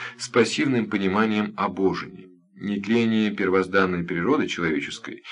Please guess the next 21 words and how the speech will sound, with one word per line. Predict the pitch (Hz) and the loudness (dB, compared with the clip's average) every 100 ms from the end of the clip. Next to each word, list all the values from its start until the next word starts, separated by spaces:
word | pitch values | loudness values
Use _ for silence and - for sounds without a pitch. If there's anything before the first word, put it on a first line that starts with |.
| - - | -14 -14
Юлиан | - 104 120 170 180 | -2 2 4 2 0
понимал | 175 151 147 151 | -2 0 2 2
скорее | 147 127 123 131 | 0 0 6 4
как | 127 120 120 | 6 2 2
её | 110 110 113 | 0 4 4
объективное | 98 104 101 - 95 82 76 | 2 -8 -8 -4 -2 -2 -4
состояние, | - - - 71 87 117 160 180 175 | -8 -10 -6 -4 -2 -2 -2 -4 -4
чем | - 139 165 | 0 2 2
как | - 143 | -4 -4
свободную | - - 113 92 101 101 101 104 | -6 0 2 2 -2 -2 -2 -2
возможность. | 90 104 - - - - - - - - - - _ | 0 -2 -2 -8 -10 -12 -20 -20 -20 -20 -18 -18 _
И | 104 | -4
во | 104 | -4
Христе | 101 104 98 - 139 143 143 - - | -2 -4 -4 0 2 2 0 -12 -16
бесстрастие | - - - 110 98 - - 73 | -4 -4 0 2 2 2 -10 -10
и | - 78 | -10 -12
нетление | 73 73 117 147 147 143 139 - - | -14 -2 2 2 2 0 -2 -14 -4
он | 127 175 170 | 0 0 0
понимал | 151 147 151 151 | -2 2 4 4
слишком | 147 - 104 - - 123 | 2 0 0 0 -4 -6
пассивно. | 123 127 - - - - | -4 -4 -4 -8 -10 -14